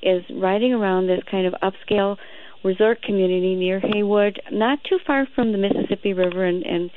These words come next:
and, uh, Minnesota, I might add. And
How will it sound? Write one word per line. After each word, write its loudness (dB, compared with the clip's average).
and, 2
uh, 2
Minnesota, 0
I 2
might 2
add. 0
And 0